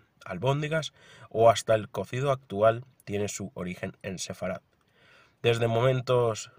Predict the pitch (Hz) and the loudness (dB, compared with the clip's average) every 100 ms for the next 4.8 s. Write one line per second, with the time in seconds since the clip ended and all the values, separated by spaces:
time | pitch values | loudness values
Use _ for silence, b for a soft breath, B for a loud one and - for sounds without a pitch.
0 | _ 104 98 117 113 110 113 - 92 104 | _ -4 -2 -4 -4 -6 -6 -8 -6 -2
1 | 113 - 117 110 - 107 101 117 - 123 | -2 -2 -2 -2 -4 -6 -2 -4 -4 -2
2 | 123 127 101 113 123 127 95 92 104 117 | 2 2 0 -2 -2 -4 -8 -6 -4 -4
3 | 107 95 101 101 98 90 87 - - 113 | -4 -6 -4 -4 -4 -6 -10 -10 -2 -2
4 | - 92 85 87 - 135 98 - | -2 -8 -8 -6 0 0 0 -10